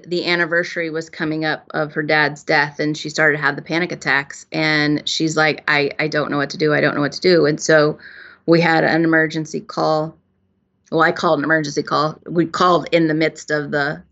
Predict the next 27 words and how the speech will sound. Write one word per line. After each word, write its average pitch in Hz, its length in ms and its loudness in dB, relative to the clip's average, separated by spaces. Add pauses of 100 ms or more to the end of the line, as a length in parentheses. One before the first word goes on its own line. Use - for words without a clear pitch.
(340)
panic 160 240 0
attack - 380 -6 (880)
and, 170 760 2
uh, 156 540 -2 (320)
walked 160 480 -2
her 165 180 4
through 160 880 0 (3000)
sor-, 175 480 2
some 175 200 -2
of 165 80 0
the 160 60 -6
steps 160 380 -4
that - 120 -8
we 160 120 -6
had 156 140 -4
already 147 260 -2
gone 156 340 2
through, 147 560 -2 (220)
not 156 300 2
with 160 160 -2
this 160 200 2
particular 151 1000 0 (220)
um, 147 540 0
well, 254 340 2
very 247 220 6
similar 165 380 0
coaching, 151 560 -6